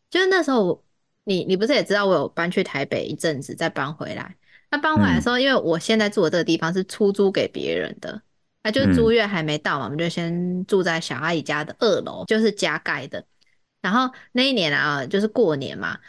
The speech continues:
Speaker 1: 然后我就跟我妈出去买新衣服。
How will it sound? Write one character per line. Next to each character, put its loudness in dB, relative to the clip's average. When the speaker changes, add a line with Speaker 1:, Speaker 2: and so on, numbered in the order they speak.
Speaker 1:
然 0
后 4
我 0
就 2
跟 0
我 0
妈 -2
出 -2
去 0
买 -4
新 -2
衣 0
服。 -10